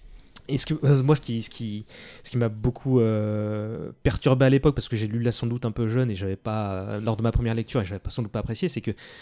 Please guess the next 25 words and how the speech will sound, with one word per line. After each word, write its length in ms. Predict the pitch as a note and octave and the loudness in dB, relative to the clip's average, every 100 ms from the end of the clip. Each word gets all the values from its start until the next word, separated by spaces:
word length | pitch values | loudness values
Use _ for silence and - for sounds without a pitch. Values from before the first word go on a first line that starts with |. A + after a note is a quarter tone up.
| - | -6
bah, 80 | A2+ | -2
les 80 | A2 | 0
personnages 420 | A#2+ - C#3+ D3 | 0 0 0 0
étaient 160 | G#2 A#2+ | 0 -4
gris, 320 | A#2 C3+ E3 | 0 0 0
en 60 | - | -4
fait, 240 | A#2 - | -8 -6
ils 120 | G2+ | -6
étaient 180 | G#2 G#2+ | -4 -4
pas 200 | C3+ C3+ | 0 0
des, 160 | G#2+ G2+ | 0 -2
des, 200 | G#2+ G#2 | -2 -2
des, 360 | G#2 G2+ G2+ G2 | -2 -2 -2 -4
avec 220 | G#2+ - | -6 -2
leur, 200 | G#2+ F#2+ | -4 -2
euh, 220 | G2 G2 - - - - | -4 -4 -8 -20 -18 -8
leur 120 | A#2 | -6
cape, 280 | - B2+ - | 0 -2 0
euh, 180 | A2 G#2 A2+ | -2 0 -2
euh, 320 | G#2+ G#2 G#2 | -2 -2 -6
c'était 180 | - - | -4 0
pas 120 | C#3+ | 0
des 60 | B2+ | 2
personnages 300 | C3 B2+ A#2 | 0 -2 -4
flamboyants. 640 | - A#2+ A#2+ C#3+ E3 C#3+ | -2 -2 2 2 2 -2